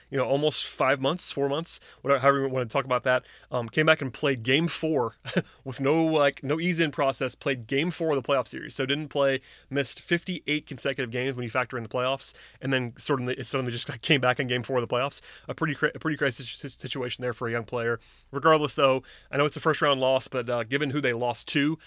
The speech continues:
a good Boston team, and the fact that they would have been probably higher seeded than that, um, you could certainly talk me into, uh, them being a conference finals type of team. They would not have beaten LeBron and Dwayne Wade in Miami that year. I'm not saying they would have, but they certainly would have had a, uh, pretty clear path. I think they probably would have been the two seed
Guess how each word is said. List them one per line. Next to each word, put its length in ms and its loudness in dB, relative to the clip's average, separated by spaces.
a 80 -6
good 240 -2
Boston 380 0
team, 400 -4
and 160 0
the 40 -2
fact 280 -2
that 140 -8
they 60 -2
would 120 0
have 60 -2
been 120 -10
probably 220 -4
higher 220 0
seeded 300 -2
than 100 -4
that, 240 0
um, 240 -4
you 80 -10
could 100 -6
certainly 240 0
talk 180 0
me 200 -4
into, 420 -4
uh, 100 0
them 200 -4
being 260 -4
a 60 -4
conference 460 -2
finals 580 -2
type 280 0
of 120 -2
team. 300 -4
They 80 0
would 80 -2
not 100 4
have 100 0
beaten 240 -4
LeBron 460 0
and 80 -4
Dwayne 180 -2
Wade 200 2
in 60 -4
Miami 240 0
that 120 2
year. 140 2
I'm 80 2
not 120 -2
saying 140 0
they 80 -2
would 160 2
have, 160 0
but 200 4
they 100 -2
certainly 280 -2
would 160 -2
have 120 -4
had 200 0
a, 220 0
uh, 80 -2
pretty 260 -6
clear 320 -4
path. 340 -2
I 120 0
think 100 -4
they 80 -8
probably 240 0
would 140 -4
have 80 -4
been 80 -8
the 60 -10
two 200 -4
seed 300 -4